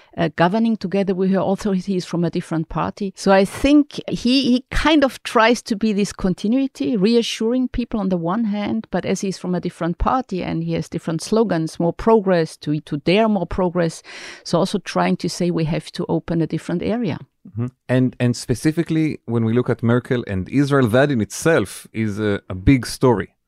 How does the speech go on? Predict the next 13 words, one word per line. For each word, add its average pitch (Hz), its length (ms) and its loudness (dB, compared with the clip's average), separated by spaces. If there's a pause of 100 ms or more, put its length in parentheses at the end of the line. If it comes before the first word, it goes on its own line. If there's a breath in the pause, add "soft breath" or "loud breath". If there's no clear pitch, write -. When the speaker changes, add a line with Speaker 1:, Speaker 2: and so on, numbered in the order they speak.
Speaker 1:
Well, 156 400 2
that 170 240 4
is 123 120 -2
something 156 520 -2
we 143 100 -2
can 151 300 -2
talk - 240 -4
about 165 400 2
it 160 80 -2
then 156 160 0
at 156 100 0
length, 180 540 2
because - 520 -4